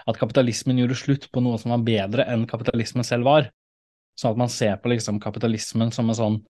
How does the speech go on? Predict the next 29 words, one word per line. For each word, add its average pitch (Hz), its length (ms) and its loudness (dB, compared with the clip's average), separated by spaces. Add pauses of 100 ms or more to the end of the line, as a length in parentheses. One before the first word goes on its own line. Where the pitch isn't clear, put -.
(600)
som 120 160 -6
på 120 160 0
en 120 80 4
romantisk 113 560 2
måte, 117 380 2
som 113 160 0
en 117 80 0
sånn 117 180 2
degenerering 104 680 2
da, 156 100 6
som 127 140 2
en 117 80 2 (420)
nedgang 113 640 2
liksom, 185 300 4 (100)
det 135 160 2
ødelegger 120 560 2
ting 120 240 -2
som 120 160 0
var, 117 140 2
egentlig 117 260 -2
var 123 140 0
bra, 160 140 2 (800)
og 123 180 -4
i 135 80 6
hvert - 140 0
fall, - 180 0
i 143 80 8
hvert - 160 -6
fall 135 80 2